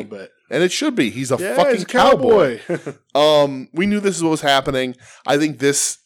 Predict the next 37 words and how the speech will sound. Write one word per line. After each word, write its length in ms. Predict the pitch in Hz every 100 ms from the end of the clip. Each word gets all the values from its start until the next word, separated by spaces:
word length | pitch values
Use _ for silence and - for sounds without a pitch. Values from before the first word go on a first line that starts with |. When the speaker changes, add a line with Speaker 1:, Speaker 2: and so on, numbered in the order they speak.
| 131
Speaker 2:
does 240 | 135 117
wonders 320 | 113 127 131
for 140 | - 123
Hangman, 420 | 127 127 127 123
Speaker 1:
I 20 |
Speaker 2:
bringing 280 | 120 123 117
Speaker 1:
do 60 | 123
Speaker 2:
him 80 |
Speaker 1:
too. 60 | 110
Speaker 2:
back 240 | 113 113
on 120 | 120 120
the 80 |
stage. 580 | 117 - 120 113 113 - - - _ -
Uh, 560 | 107 113 110 107 104 104
you 100 | 123
know, 240 | 127 113 113
can, 280 | - 131 120 -
can 160 | 139
help 260 | 131 139 139
clear 280 | - 135 127
him 200 | 131 123
of 160 | 117
the 280 | 117 113 95
empty-headed 540 | 104 113 117 120 113 117
dumb, 300 | 117 120 -
dumb 180 | 120 117
fuck 320 | 117 - 113
stuff 360 | 113 - 120 -
a 40 |
little 220 | 117 113 110
bit. 400 | 113 110 - - 135 - 123
Speaker 1:
<laughs> 260 | - -
Speaker 2:
Um, 560 | 123 127 120 113 104 - _ _ _ _ _ _ _ _ _ - -
he 100 | 170
hung 240 | 170 180
in 140 | 185 180
there. 360 | 180 185 202